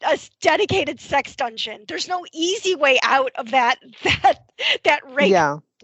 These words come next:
Speaker 1: And so I cannot buy that. And then it also grosses me out. Like, if you just, if I, if I were dating someone, I discovered they had a fucking sex dungeon,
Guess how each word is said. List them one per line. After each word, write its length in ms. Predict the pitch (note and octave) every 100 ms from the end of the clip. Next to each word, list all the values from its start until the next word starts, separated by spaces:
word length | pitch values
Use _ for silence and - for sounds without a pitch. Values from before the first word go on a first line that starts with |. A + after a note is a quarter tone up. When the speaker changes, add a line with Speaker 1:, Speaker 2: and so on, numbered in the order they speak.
| _ - - -
Speaker 1:
And 180 | E4+ E4
so 180 | - D#4
I 140 | F4
cannot 580 | - - A4+ F#4+ E4 C4
buy 280 | A#3+ A#3+ B3
that. 240 | A#3 A3+ - -
And 100 | E4+
then 120 | E4+
it 80 | E4+
also 300 | E4+ F4 -
grosses 440 | C4+ C4+ - C#4 A3+
me 140 | A#3
out. 240 | A3 A3+ _ - - - - _ _ -
Like, 300 | E4 E4 - -
if 160 | F#4 E4+
you 140 | G4+
just, 300 | C5+ - -
if 160 | - -
I, 480 | G4 F4 F4+ A4 A#4 - _ _ - _ _ _ F#4
if 120 | -
I 140 | F4+ C5
were 140 | D5 G#4+ -
dating 380 | D4+ B3+ C#4+ E4+
someone, 320 | G4 F4+ E4+
I 80 | D#4
discovered 440 | D#4+ - - B3+
they 60 | C4+
had 60 | C4+
a 40 |
fucking 320 | - C4+ B3
sex 400 | - - - -
dungeon, 460 | C4+ C4+ D4+ F#4